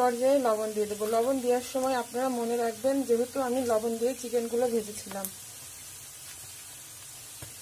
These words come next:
আপনারা লবণগুলা দেওয়ার সময় অবশ্যই এটা খেয়াল রাখবেন।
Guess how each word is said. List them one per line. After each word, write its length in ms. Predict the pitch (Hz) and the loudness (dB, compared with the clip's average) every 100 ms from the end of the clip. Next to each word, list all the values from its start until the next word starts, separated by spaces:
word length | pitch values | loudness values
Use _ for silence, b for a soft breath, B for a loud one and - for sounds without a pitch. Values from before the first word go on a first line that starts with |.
| - - - - - - - - - - - - - - - - - 220 | -16 -16 -16 -16 -16 -16 -16 -16 -4 -4 -4 -10 -14 -14 -14 -14 -12 -8
আপনারা 260 | 226 262 262 | 0 2 2
লবণগুলা 560 | 233 254 254 247 254 294 349 - 226 | 2 0 -2 0 2 0 -4 -8 -2
দেওয়ার 220 | 233 247 - | 0 0 -2
সময় 240 | 262 277 277 | 0 0 0
অবশ্যই 420 | 226 240 247 285 294 226 | -2 -4 -4 -4 -2 0
এটা 160 | 240 240 | -2 -4
খেয়াল 220 | 233 208 208 | -2 -2 -2
রাখবেন। 280 | 202 196 214 | -6 -6 -8